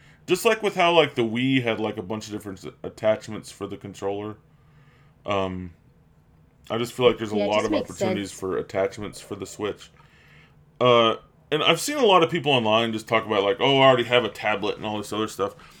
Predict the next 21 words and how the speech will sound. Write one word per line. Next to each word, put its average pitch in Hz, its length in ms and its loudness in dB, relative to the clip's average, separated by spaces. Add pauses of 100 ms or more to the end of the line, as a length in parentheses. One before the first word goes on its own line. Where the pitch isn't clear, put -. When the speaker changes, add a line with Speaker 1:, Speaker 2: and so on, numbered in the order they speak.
(240)
Speaker 1:
But 147 100 4
all 202 180 8
I 233 60 8
can 202 160 0
think 147 240 -2
is, 117 300 4 (140)
I 175 120 4
don't 240 240 -2
have, 170 480 0
I 151 60 -2
mean, 175 140 0
I 190 100 4
have 160 220 4
a 135 40 -2
tablet, 131 460 2
but 110 100 -2
I 104 60 -2
literally 113 340 0
never 104 240 -6
use 95 260 -8
it. - 280 -8